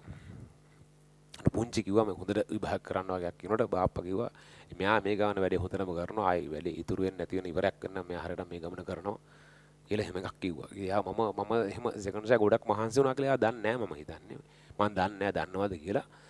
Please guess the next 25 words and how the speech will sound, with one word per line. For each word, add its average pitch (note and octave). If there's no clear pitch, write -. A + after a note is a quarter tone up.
එයා -
එහෙම A#2
එකක් C3+
කියනවා A#2
මට. -
මේ F#2
එහෙම F#2+
එකක් G#2+
කියනවා A2
මේ G2+
මෙයා F#2+
මේ F#2
ගමන G2+
මේ G2+
වැඩේ G2
හරියටම A2
කරනවා F2
කියලා E2
ඉවරලා. G2+
ඒ, A#2
ඒකෙන් G#2
මට B2
ආව A#2+
මාර G2+
එකක්. -